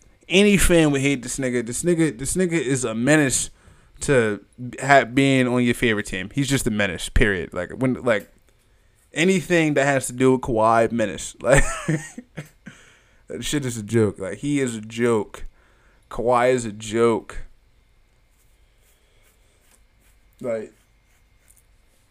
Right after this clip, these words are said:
like, he did all that for Toronto. Like, I guess, I guess he won the chip. He did everything in his power to win a chip in Toronto, so niggas couldn't bash him about leaving the next season. Right?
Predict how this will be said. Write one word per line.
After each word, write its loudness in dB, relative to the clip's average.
like, -4
he 0
did 6
all -2
that 2
for -8
Toronto. -2
Like, -4
I 2
guess, 6
I -4
guess 4
he 0
won 0
the 0
chip. 2
He -2
did 2
everything 0
in -2
his -2
power 4
to 0
win -2
a -2
chip -4
in -8
Toronto, -2
so -8
niggas -6
couldn't -6
bash 0
him -6
about 0
leaving -4
the -6
next -6
season. -10
Right? 2